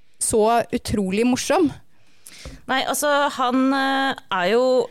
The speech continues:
Speaker 2: fordi han nettopp er den karakteren, eh, Frans Polser altså, er, er den karakteren han er, og er også så fryktelig nevrotisk, så blir jo altså alt i livet hans,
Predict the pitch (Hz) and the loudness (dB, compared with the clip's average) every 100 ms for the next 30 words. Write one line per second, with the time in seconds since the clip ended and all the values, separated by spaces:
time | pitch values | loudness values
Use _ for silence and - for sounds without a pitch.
0 | - - - 240 190 208 202 220 233 214 | -8 -18 -8 -8 -6 -4 -2 -2 0 -2
1 | 185 214 202 190 190 196 208 - 180 156 | -2 -4 -2 -2 -2 -2 -4 -6 -4 -2
2 | 170 190 - - - 185 185 185 214 208 | 0 0 -2 -12 -6 -2 0 0 -2 -4
3 | 196 170 185 190 262 254 - 196 190 185 | -4 -4 -2 -2 0 0 0 -2 -2 -2
4 | 185 190 190 202 - 170 202 214 185 196 | -2 0 -2 -2 -4 -2 -2 -2 -2 0
5 | 254 226 202 175 180 196 - - - 190 | 0 -2 -4 -2 -4 -4 -6 -6 -4 -6
6 | 208 220 220 - 170 185 180 160 - 233 | -4 -6 -8 -6 -2 0 0 -2 -2 -4
7 | - 226 190 175 214 - 170 - - - | -2 -4 -2 0 0 -2 -6 -8 -8 -2
8 | 175 196 - 196 185 160 160 180 202 - | -2 -2 -4 -4 -2 -2 -2 0 -2 -2
9 | - | -6